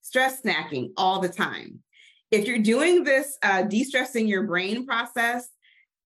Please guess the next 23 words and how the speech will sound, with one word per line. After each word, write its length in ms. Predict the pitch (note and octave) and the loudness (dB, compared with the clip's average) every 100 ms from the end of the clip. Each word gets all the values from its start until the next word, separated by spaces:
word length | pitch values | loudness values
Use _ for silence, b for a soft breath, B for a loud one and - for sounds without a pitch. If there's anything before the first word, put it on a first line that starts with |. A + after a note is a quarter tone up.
| _ _ | _ _
it 180 | D4+ F4+ | -2 2
might 260 | F4 C5 D#4+ | 2 2 2
mitigate 520 | G#4 A4 B3+ C4 G#3+ | 2 2 4 2 2
your 140 | B3+ | 0
need 240 | B3+ C#4+ C#4+ | 0 0 -2
to 80 | C4 | -2
have 240 | A#3+ A3+ | -2 -2
a 60 | G#3+ | -4
snack 340 | - A#3+ A#3+ | -2 -2 -2
at 120 | - | -4
nighttime. 500 | A3 C4+ - F3+ - | -4 -4 -6 -8 -10
It's 120 | D3+ | -12
an 80 | - | -6
interesting 440 | B3 B3+ C#4 C4 A3 | -4 -2 -4 -4 -6
experiment. 600 | G#3+ - A#3 F#3+ D3+ - | -6 -4 -2 0 -2 -4
You 120 | F3 | -4
should 180 | F3+ - | -6 -6
try 280 | G3+ E3+ | -4 -4
it. 200 | - - - b b b b | -6 -12 -18 b b b b
But 280 | A#3 A3 - | 0 0 2
allowing 640 | G#3+ G#3+ A3 C4+ E4+ F4 D4+ | 2 4 4 4 4 4 4
your 160 | D4+ | 2
body, 720 | A#3+ G#3+ G#3+ G#3+ G#3+ G3+ G#3 | 2 2 2 0 -2 -4 -6